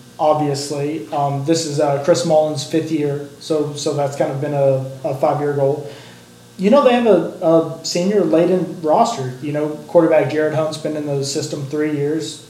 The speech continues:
You know, they run a spread. Um, they've got, uh, running back Ryan Bird, who's a senior.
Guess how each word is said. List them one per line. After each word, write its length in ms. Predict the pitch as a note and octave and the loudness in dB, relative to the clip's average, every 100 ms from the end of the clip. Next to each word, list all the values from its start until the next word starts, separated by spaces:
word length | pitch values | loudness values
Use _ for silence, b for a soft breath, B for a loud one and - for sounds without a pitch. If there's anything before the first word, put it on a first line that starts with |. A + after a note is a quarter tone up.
| - | -14
You 100 | D3+ | -6
know, 180 | C#3+ C#3 | -2 -2
they 220 | C#3 D3+ | -2 -2
run 220 | D3 D#3 | 2 2
a 40 | D#3 | 2
spread. 720 | - - E3+ C#3+ C#3+ F#3 - B B B B B - | -4 4 4 6 0 -4 -10 B B B B B -6
Um, 500 | D#3 D3+ C#3+ C3+ C3 - - - - - | 2 2 2 -2 -6 -8 -16 -20 -20 -4
they've 180 | E3 D#3 | -2 4
got, 340 | E3 D#3 D#3 D3+ | 4 4 2 -2
uh, 160 | D3 C#3+ | -4 0
running 180 | E3 D#3+ | 0 2
back 220 | D#3 D#3 | 2 2
Ryan 320 | D#3+ D#3+ D#3 | 2 0 2
Bird, 320 | D#3 F3 E3 D3+ | 6 6 6 0
who's 160 | C#3 | -6
a 40 | C#3 | -8
senior. 640 | - G3+ G3 D3 D3+ - | -4 -2 -2 -4 -6 -10